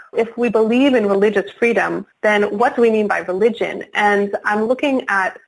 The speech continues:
religious practices in the past that colonial governments, the United States government, have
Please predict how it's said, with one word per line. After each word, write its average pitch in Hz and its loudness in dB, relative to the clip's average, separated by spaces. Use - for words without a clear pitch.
religious 254 -4
practices 196 -4
in 202 -4
the 190 -2
past 196 -2
that 202 0
colonial 226 0
governments, 202 0
the 202 2
United 208 0
States 208 0
government, 196 0
have 196 -2